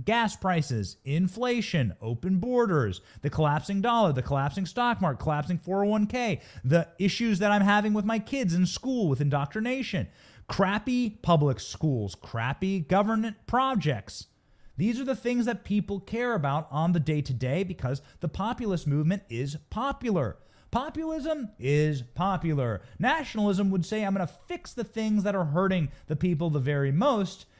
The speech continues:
and those things are, without question, inflation, which hurts every single American living and breathing today standing on this land. There is nothing more persistent or pernicious than not caring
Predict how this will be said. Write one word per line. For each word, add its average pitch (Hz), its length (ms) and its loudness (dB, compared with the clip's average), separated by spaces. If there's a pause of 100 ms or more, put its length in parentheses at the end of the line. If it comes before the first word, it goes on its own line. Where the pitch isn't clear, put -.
(140)
and 170 120 6
those 185 240 2
things 170 300 0
are, 165 220 0 (120)
without 247 380 2
question, 208 480 -2
inflation, 202 680 0
which 185 200 -4
hurts 180 340 -2
every 196 420 -4
single 214 460 -2
American 170 500 0 (100)
living 165 260 0
and 170 140 2
breathing 135 340 0
today 127 320 0
standing 143 460 -2
on 120 240 -2
this 120 160 -4
land. 113 360 -4 (520)
There 180 120 6
is 143 120 6
nothing 214 680 2
more 202 480 0 (360)
persistent 240 760 -4 (460)
or 196 360 2 (1800)
pernicious 190 720 0 (440)
than 160 420 4 (160)
not 165 320 -2
caring 135 520 -2